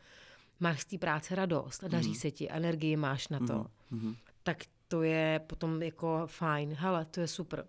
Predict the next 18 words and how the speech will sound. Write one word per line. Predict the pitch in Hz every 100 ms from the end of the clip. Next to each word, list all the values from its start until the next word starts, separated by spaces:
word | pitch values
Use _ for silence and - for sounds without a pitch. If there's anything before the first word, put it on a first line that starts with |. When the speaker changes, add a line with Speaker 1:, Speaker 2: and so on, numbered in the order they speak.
| _ _
Speaker 1:
vydělávám | 160 170 160 160
si | -
peníze, | 170 156 160 156 139
to, | - 151
je | 147
to | 165
příjemný. | - 151 156 135 - -
Speaker 2:
Já | 123
jsem, | - 139 135 - -
teď | 135
jak | 131
jsi | -
to | 156
popsala, | 147 - - 117 110
já | 107
jsem | - 123 117
si | - -
úplně | 143 - 131 131